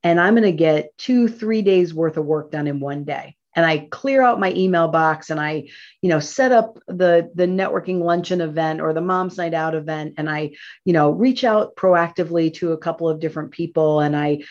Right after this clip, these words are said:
check in with all my staff and I write a staff update and I tape two podcasts and I have all the energy in the world because I'm going with my flow. I'm going with how I feel for the day.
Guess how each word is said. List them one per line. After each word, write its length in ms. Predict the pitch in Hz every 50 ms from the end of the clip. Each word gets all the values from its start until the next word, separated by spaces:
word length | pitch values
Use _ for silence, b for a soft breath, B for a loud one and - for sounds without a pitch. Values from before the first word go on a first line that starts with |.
| B B B
check 240 | - - 277 269 -
in 100 | 262 247
with 160 | 233 220 220
all 140 | 202 190 190
my 160 | 180 170 165
staff 440 | 156 - - - 160 156 156 156 -
and 120 | 156 156
I 80 | 151 156
write 400 | 156 180 208 220 233 226 - -
a 100 | - 185
staff 420 | 180 - - - 180 170 165 160 -
update 560 | - 175 160 160 - - 165 156 151 151 143 -
and 140 | 160 160 156
I 220 | 151 151 147 151 _ -
tape 260 | - 262 262 262 -
two 220 | - - 220 208 185
podcasts 800 | - - 170 170 170 165 - - 165 160 160 156 151 - - - B B B B B B B -
and 520 | 190 180 175 175 175 170 170 170 170 - - _ _ _
I 120 | - 175 175
have 260 | 185 170 151 151 - -
all 220 | 180 208 233 240
the 140 | 233 254 240
energy 400 | 233 214 208 208 190 175 190 185
in 80 | 175 165
the 80 | 156
world 400 | 147 147 151 151 151 147 143 147
because 220 | 151 - - 160 151
I'm 180 | 151 143 143
going 440 | - 175 165 175 175 180 180 185 175
with 220 | 160 160 156 -
my 140 | - 156 151
flow. 400 | 147 147 - - 156 151 147 139
I'm 160 | 135 160 143
going 340 | 139 175 170 196 202 208 208
with 160 | 185 180 175
how 160 | - 175 165 156
I 100 | 156 147
feel 300 | 147 - 160 156 156 151
for 160 | 151 - 147
the 100 | 143 143
day. 360 | - - 143 - - - _